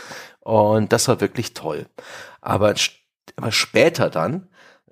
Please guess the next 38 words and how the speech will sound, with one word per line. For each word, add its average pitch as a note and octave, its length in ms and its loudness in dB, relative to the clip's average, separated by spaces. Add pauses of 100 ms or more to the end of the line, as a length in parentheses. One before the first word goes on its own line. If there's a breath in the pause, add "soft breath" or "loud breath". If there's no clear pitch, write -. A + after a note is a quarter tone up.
(180)
ich - 140 -10
war A#2 60 4
ein G#2+ 80 -2
großer C#3 240 0
Fan A#2 320 0
dieser, F#2+ 500 0
ähm, E2 580 0
Point-and-Click-Adventures, - 1000 -4
ne? G2+ 300 0
Die G#2 80 -4
LucasArts F#2+ 500 0
Games, F2 340 -4
das F2+ 200 -2
ist - 260 0
mit F#2+ 240 -6
mein, E2+ 240 0
das F2+ 160 -2
ist - 140 -4
der G2+ 80 -2
Urschleim, G2 340 2
mit F2 100 -2
dem E2+ 80 -4
ich E2 120 -10
groß - 240 -4
geworden D2+ 340 -10
bin. F2+ 100 -4
Das G#2 120 -2
ist G#2 120 -4
der G2 120 2
Nähragar, G#2+ 720 4
auf - 160 -2
dem F#2+ 160 -2
sich - 180 -10
meine F2+ 240 -2
Videospielleidenschaft, D#2+ 1160 -6
äh, - 160 -10
entwickelt E2 500 -10
hat. - 160 -12